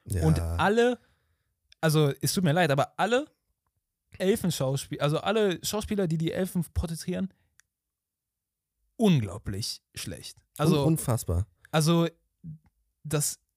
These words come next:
Speaker 2: fühlt sich nicht mal an, als wären das irgendwie, also die Geschichte von denen ist ja eigentlich sehr tragisch und dass sie die ganze Zeit fertig gemacht werden von den Menschen und dass sie ausgenutzt werden von Nilfgaard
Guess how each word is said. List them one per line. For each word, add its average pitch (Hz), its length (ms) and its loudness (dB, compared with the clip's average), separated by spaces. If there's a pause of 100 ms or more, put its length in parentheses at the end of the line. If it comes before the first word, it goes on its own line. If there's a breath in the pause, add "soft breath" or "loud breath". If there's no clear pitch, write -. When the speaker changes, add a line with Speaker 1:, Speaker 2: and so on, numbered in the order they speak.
(180)
Speaker 2:
fühlt 208 220 -6
sich 170 140 -2
nicht 180 160 0
mal 175 120 0
an, 170 200 -2
als 143 160 -6
wären 147 180 -2
das 135 180 -2
irgendwie, 135 520 -2 (1500)
also 147 160 0
die 151 140 0
Geschichte 156 360 -2
von 175 200 2
denen 160 240 2
ist - 160 -2
ja 147 100 0
eigentlich 147 320 -4
sehr 147 280 -2
tragisch 151 560 -2 (340)
und 139 100 -2
dass 156 160 -2
sie 143 200 -2
die 143 100 -4
ganze 165 260 -4
Zeit 139 300 -4 (1200)
fertig 175 320 -2
gemacht 139 280 -2
werden 139 140 0
von 147 140 -4
den 147 100 2
Menschen 165 420 -2 (280 soft breath)
und 143 160 0
dass 156 140 0
sie 147 420 2
ausgenutzt 175 500 0
werden 156 200 4
von 147 140 2
Nilfgaard 156 560 0